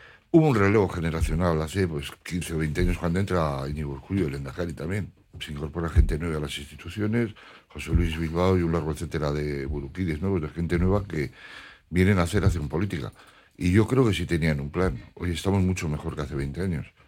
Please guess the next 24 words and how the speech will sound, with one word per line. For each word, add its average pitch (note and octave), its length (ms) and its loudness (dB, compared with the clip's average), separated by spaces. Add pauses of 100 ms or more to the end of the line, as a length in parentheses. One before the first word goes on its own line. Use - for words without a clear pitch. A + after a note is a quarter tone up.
(360)
Y F2+ 100 -4
creo G#2 200 4
que A#2 80 4
los A2+ 160 4
que G#2+ 100 2
vienen, A2 400 4 (220)
que E2+ 120 0
es F2 80 2
la E2+ 80 2
juventud D#2 420 0
más E2 160 2
formada, F2 420 2
según D#2 220 -4
se C2+ 80 -6
cuenta, G2 320 0
también F2+ 320 2
tienen D2 260 -2
un C#2+ 120 -6
plan D#2 200 2
para, C2+ 280 -6
para C#2 140 -8
este - 160 -14
país, - 320 -6
¿no? - 220 -10